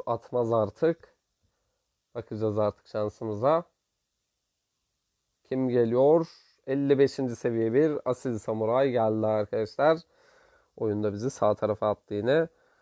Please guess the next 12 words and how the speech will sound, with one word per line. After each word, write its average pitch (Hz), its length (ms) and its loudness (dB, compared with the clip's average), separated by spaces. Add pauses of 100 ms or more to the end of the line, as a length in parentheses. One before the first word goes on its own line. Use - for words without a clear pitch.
(240)
Bol 160 220 6
şans 139 360 2
diliyoruz 135 600 2
ve 127 140 -2
maçımıza 131 800 2
başlıyoruz. 113 680 0
Haydi 120 340 2
bakalım. 107 480 -2 (140)
Asil 120 240 -4
samuray 117 440 2
V 110 180 4
S 123 340 4